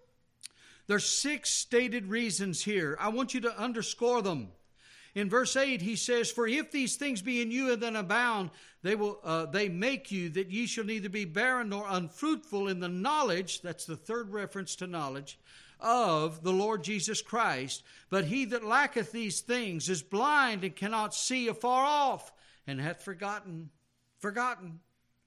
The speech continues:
that he was purged from his old sins," his old sins. "Wherefore, rather, brethren, give diligence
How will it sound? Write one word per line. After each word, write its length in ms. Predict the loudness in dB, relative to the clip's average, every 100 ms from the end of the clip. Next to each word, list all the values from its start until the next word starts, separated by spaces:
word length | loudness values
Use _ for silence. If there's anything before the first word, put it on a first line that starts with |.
| _ _ _ _ _
that 180 | -8 -6
he 240 | -4 -4
was 180 | -4 -6
purged 880 | -8 -6 -4 -4 -6 -10 -10 -10 -12
from 340 | -10 -6 -4
his 260 | -4 -6 -8
old 560 | -6 -4 -2 -2 -6 -10 _ _ _ _
sins," 1080 | -8 -4 0 0 -2 -4 -8 -8 -10 -10 -10 -12 -16 -16 -20 _ -8
his 240 | -8 -4
old 300 | -4 -4 -6
sins. 640 | -8 -8 -12 -14 -16 -20 -20 -20 _ _ _ _ _ _ _ _
"Wherefore, 420 | -2 -2 -2 -2
rather, 320 | -2 -4 -4
brethren, 460 | -8 -6 -6 -6 -6
give 200 | -6 -6
diligence 760 | -6 -6 -8 -14 -14 -12 -12